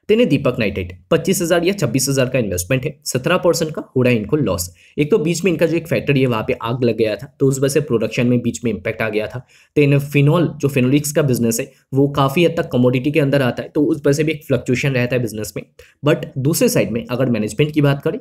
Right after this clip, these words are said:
तो बहुत अच्छा मैनेजमेंट है, and कैपेक्स भी कंपनी ने अनाउंस कर दिया और भी बड़ा, तो I think फ्यूचर में ग्रोथ आएगा। ग्रोथ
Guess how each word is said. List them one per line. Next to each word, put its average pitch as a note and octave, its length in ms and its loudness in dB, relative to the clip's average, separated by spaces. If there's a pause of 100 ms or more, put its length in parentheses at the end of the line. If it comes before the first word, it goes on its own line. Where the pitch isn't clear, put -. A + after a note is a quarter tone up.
(100)
तो C3 60 0
बहुत D3 260 -2
अच्छा E3 200 -2
मैनेजमेंट D3 460 0
है, - 120 -12 (480)
and - 140 -6
कैपेक्स D3+ 380 0
भी F#3 80 0
कंपनी C#3+ 340 2
ने C#3+ 80 4
अनाउंस A#2 300 0
कर B2+ 160 0
दिया B2 120 0
और A2 200 -2
भी B2 120 -2
बड़ा, G#2+ 280 -4 (300)
तो D3 200 2
I - 20 2
think G#3+ 380 0
फ्यूचर D#3+ 380 2
में F3 120 0
ग्रोथ C#3+ 200 0
आएगा। A2 200 -2
ग्रोथ F3 360 -2